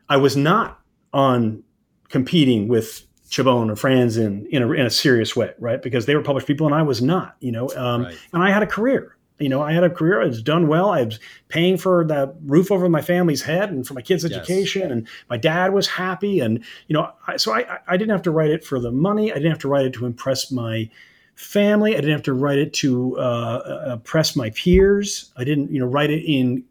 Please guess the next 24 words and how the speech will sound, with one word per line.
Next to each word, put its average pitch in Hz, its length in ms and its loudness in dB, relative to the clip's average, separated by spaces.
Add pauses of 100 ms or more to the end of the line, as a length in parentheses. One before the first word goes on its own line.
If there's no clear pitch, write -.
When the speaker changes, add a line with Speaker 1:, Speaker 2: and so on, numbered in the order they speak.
Speaker 1:
in 123 320 -4
response 151 840 0
to 139 420 0 (300)
the 127 100 2
work 147 320 0
by 139 100 0
my 127 140 2
generation. 160 800 0 (180)
It 262 140 -2
was 160 120 0
just 131 360 -4
me 143 300 2
doing 110 420 2
it. - 100 -18 (140)
And, 131 120 -6
and 139 220 -2
that 262 260 -2
is 180 220 4
a, 131 420 0 (800)
uh, 139 220 -4
is 131 140 -2
a 131 80 -2
very 156 640 2
valuable 127 840 0